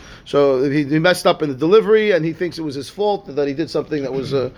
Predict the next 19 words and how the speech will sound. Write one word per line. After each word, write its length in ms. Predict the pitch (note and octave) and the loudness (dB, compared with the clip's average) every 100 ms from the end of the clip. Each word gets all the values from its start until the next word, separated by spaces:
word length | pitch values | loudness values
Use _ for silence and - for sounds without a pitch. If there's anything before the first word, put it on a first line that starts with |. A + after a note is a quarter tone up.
| - - - | -18 -16 0
and 240 | F#3 F#3+ | 2 4
the 40 | |
baby 280 | E3 F3+ E3+ | 4 4 2
was 160 | E3 C3+ | 0 -2
born, 240 | D#3+ D#3 | 0 0
לא 160 | D3+ C3+ | 2 0
עלינו 420 | D3 C#3+ D#3 D3+ | 0 0 0 0
ולא 160 | C#3 B2+ | 0 0
עליכם, 360 | C3 F#3 F#3+ | -2 0 0
not 120 | D#3+ C#3+ | 2 0
on 120 | D3 | 0
anybody 360 | F#3 F#3 F3+ | 0 2 2
with 200 | E3 D3+ | 2 -2
issues. 400 | C#3+ - G#2 - - | -4 -8 -10 -12 -8
Okay. 240 | D3 - - - - - | -6 -8 -12 -20 -12 -4
המשפחה 520 | E3 D3+ D#3 D3 G#3+ | -2 2 0 4 4
הגישה 440 | F#3+ C#3 G#3 G3 | 4 0 -2 -2
תביעה 420 | - E3 D3 G3 | -2 -2 -2 -2
משפחתית 640 | F#3+ - - F#2+ F#3 E3 | -4 -4 -8 -6 -6 -6